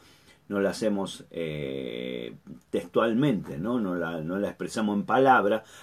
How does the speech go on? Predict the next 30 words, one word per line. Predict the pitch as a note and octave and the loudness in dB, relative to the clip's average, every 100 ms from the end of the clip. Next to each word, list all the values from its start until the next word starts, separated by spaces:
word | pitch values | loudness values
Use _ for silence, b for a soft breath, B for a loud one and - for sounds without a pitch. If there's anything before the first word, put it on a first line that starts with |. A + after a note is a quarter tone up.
| B | B
a | G#2 | 0
veces | A2+ - D#3 | 2 2 2
la | B2+ | 2
hacemos | F2+ - G#2+ F#2 F2 | 0 -2 -2 -2 -4
en | E2 A2 | 0 6
hechos, | C3+ G2+ - E2 - - b b b | 6 4 -2 -8 -10 -20 b b b
en | F2+ F2+ | -4 -4
acciones, | - - C#3+ D3+ A#2+ D2+ C2+ | -4 -2 6 8 8 4 -6
¿no? | F2 A#2+ D#3 | -2 0 0
Porque | D3 G2 - | 0 -4 -2
decimos, | E2+ G2 F#2+ | -4 -2 -4
bueno, | G2+ A#2+ G2 D2+ _ B B B | 0 2 0 -6 _ B B B
si | - F#2 | -4 -2
Dios | F#2+ A2+ A#2 G#2+ | 2 4 4 2
me | A2 | 0
amó, | A2 A2+ A#2+ A#2 A2 | 2 4 4 2 2
Dios | A2 G#2 | 2 2
me | A2 | 0
ama, | A#2 A2 G2+ G2 | 2 2 2 -2
entonces | G2 G2+ G2+ E2+ | -2 -2 -4 0
yo, | G#2 G#2 | 0 2
bueno, | F#2 F2 D2 - _ - _ _ _ | 0 -2 -6 -12 _ -20 _ _ _
cometí | G2+ F2 G#2+ | -6 -4 -4
un | |
pecado, | F#2+ F2 F#2 E2+ | -4 -4 -2 0
Dios | F#2 E2+ - _ - | 0 -2 -8 _ -8
en | G#2+ | -6
su | F#2 G2+ | -4 -2
gracia | F2+ F#2 E2+ E2+ | 0 -2 -4 -6
me, | D#2+ D#2 | -8 -8